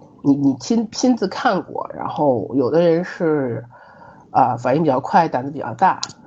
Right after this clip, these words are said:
然后可能从，就是在这个变革的那个过程里面跑得比较快，或者是捞了一些小财的是存在的。然后但是大部分人呢，就是有这种老老实实的这个，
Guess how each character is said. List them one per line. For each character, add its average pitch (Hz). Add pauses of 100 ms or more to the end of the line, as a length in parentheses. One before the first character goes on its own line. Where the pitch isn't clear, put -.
然 139
后 139
可 -
能 135 (560)
从， 151 (240)
就 160
是 156
在 165
这 175
个 196
变 202
革 135
的 143
那 147
个 - (120)
过 180
程 156
里 151
面 135 (140)
跑 -
得 170
比 175
较 -
快， -
或 165
者 135
是 143
捞 165
了 175
一 170
些 180
小 -
财 -
的 151
是 -
存 139
在 226
的。 - (720)
然 151
后 160
但 175
是 180
大 214
部 180
分 139
人 127
呢， 127
就 135
是 127
有 143
这 175
种 160
老 135
老 139
实 131
实 151
的 139 (640)
这 127
个， -